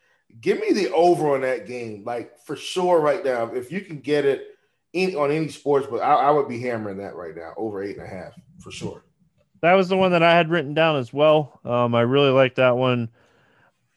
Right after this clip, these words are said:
Speaker 2: I also like, I really like Atlanta minus one thirty. I hate giving up that much, but one thirty is fair enough. Um, I like Atlanta to beat Washington today, so I'd take them straight up in this one,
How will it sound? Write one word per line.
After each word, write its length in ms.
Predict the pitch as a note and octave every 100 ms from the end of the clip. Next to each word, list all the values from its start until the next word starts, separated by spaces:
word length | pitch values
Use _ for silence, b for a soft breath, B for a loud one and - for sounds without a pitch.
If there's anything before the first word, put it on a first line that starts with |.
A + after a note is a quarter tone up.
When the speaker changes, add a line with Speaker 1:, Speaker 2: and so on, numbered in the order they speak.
| - _ _
Speaker 2:
I 160 | D#3 G3
also 320 | C#4+ F#4 F#4+
like, 560 | F4 C4+ G#3 F#3 C3 -
I 200 | D3+ D#3
really 260 | F3 G#3+ A3
like 220 | G#3+ G3+
Atlanta 500 | E3 C#3 D#3 E3 D3
minus 340 | C3+ C#3 C3+
one 200 | C#3+ C3
thirty. 340 | A#2+ B2+ A#2 G#2+
I 140 | A#2+
hate 320 | B2 D#3+ D#3+
giving 240 | D3 D3+ D3
up 160 | C#3
that 200 | B2+ C#3
much, 240 | D3+ D#3 -
but 140 | C3+
one 200 | C3 G3
thirty 240 | F3+ E3 C#3+
is 80 | -
fair 220 | C3+ C3
enough. 400 | B2+ B2 - - -
Um, 480 | A#2 A2 G#2+ G#2 - b b b -
I 120 | C#3
like 180 | D3+ D3+
Atlanta 420 | C3+ C3 B2+ A#2
to 140 | A2+ A2+
beat 140 | A#2+
Washington 520 | B2 B2 A#2 A2+ A#2
today, 420 | - A#2 A#2 A2+ G#2+
so 360 | - A2 G#2+ -
I'd 140 | D3+
take 160 | G3+ F3
them 120 | D3
straight 220 | - C3
up 160 | B2+ A#2+
in 80 | A#2+
this 160 | A#2 B2+
one, 240 | A#2